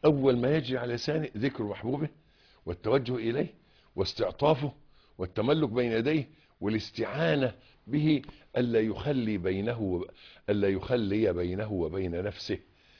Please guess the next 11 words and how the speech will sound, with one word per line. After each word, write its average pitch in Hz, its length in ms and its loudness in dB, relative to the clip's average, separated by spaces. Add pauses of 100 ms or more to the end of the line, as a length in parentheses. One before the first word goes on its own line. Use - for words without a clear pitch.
(280)
وألا 101 460 0
يكله 110 920 -2 (580)
إلى 104 300 0
نفسه، 123 400 -2 (480)
فيكله 104 800 -4
إلى 87 420 -2 (200)
ضعف 87 600 -4 (360)
وعجز 85 720 -4 (360)
وذنب 87 680 -2 (400)
وخطيئة، 117 680 -4 (640)
بل 131 360 -4